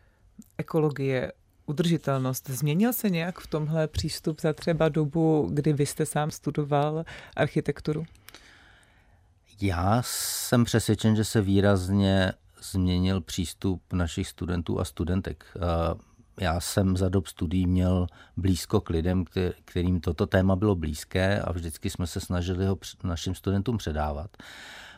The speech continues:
Speaker 2: Ale museli jsme to tak trošku tlačit a teď je to
Speaker 1: Mhm.
Speaker 2: úplně naopak. Je vidět, že mladé lidi toto téma eminentně zajímá, že vnímají téma klimatické krize a tak dále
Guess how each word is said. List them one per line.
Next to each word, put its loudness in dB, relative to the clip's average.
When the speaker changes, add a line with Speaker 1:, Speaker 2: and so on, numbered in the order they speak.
Speaker 2:
Ale 4
museli 4
jsme 4
to 2
tak -2
trošku -2
tlačit 0
a -6
teď 2
je 0
to 0
Speaker 1:
Mhm. 0
Speaker 2:
úplně 0
naopak. -4
Je -2
vidět, -2
že 0
mladé 2
lidi 0
toto -6
téma 2
eminentně 2
zajímá, 0
že 0
vnímají -2
téma 2
klimatické -2
krize -2
a -2
tak -2
dále -2